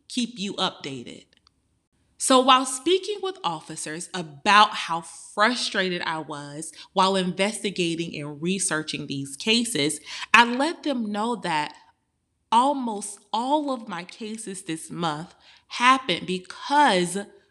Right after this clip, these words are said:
a lot of times when they were reported, police failed to show up for these victims. With the exception of Carrie Farver, all of these victims reached out to the police, Shakita,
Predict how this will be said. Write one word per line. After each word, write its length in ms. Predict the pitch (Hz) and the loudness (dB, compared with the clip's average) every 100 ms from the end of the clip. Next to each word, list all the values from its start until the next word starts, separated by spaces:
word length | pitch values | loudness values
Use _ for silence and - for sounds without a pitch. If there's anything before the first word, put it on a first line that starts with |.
| - | -6
a 80 | 208 | -4
lot 340 | 196 202 233 | 2 4 4
of 160 | 262 247 | 2 -4
times 460 | - 190 175 165 | -6 -4 -6 -8
when 100 | 170 | -10
they 140 | 160 165 | -10 -10
were 140 | 165 | -8
reported, 720 | 156 160 _ 247 285 220 196 - - _ _ | -10 -14 _ 2 2 2 -2 -4 -20 _ _
police 540 | - 247 233 277 277 | -4 -2 0 0 -2
failed 380 | - 233 247 240 | 0 4 4 2
to 80 | 220 | 0
show 240 | - 202 | 0 0
up 180 | 233 - | -2 -4
for 60 | 190 | -6
these 280 | 175 170 160 | -4 -4 0
victims. 680 | 277 269 - - - - _ _ _ _ _ - | -2 -2 -16 -16 -18 -18 _ _ _ _ _ -4
With 260 | 202 370 - | 0 0 2
the 120 | 381 | 0
exception 520 | 381 370 208 - 196 | 0 -4 -4 -2 -4
of 120 | 170 | -6
Carrie 360 | - 180 175 185 | -6 -4 -2 -4
Farver, 580 | 180 147 143 143 147 151 - _ _ | -8 -12 -12 -12 -14 -16 -20 _ _
all 380 | 208 233 269 277 | 8 10 10 10
of 160 | 269 208 | 6 4
these 360 | 214 208 180 | 2 2 0
victims 500 | - 185 - 165 165 | 2 2 2 -4 -2
reached 260 | 165 175 - | -2 -2 2
out 180 | 151 - | 2 2
to 120 | - | -4
the 60 | 151 | -8
police, 540 | - 202 143 - - - _ _ | -4 -2 -2 -6 -12 -14 _ _
Shakita, 840 | - 185 185 - 196 180 208 240 | 2 2 2 4 6 6 4 0